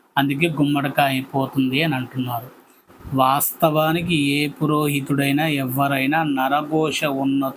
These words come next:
చోట రెండే కడతారు. ఒకటి కొబ్బరికాయ,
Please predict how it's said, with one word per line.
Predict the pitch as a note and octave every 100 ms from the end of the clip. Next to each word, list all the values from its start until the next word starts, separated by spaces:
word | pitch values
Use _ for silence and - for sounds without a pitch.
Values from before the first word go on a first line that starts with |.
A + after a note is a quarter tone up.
| C#3+
చోట | C3 B2+ E3 F#3 C4 - - _ _ - D#3
రెండే | C#3 C#3 C3+ D3+
కడతారు. | D#3 C#3+ C3 C3 A#2+ B2+ - C#3
ఒకటి | C3 C#3 C3 E3+ A3 C4+ D4 - _ _ - -
కొబ్బరికాయ, | C3+ C3 C#3+ D3 D#3 C3+ C3 D#3+ B3+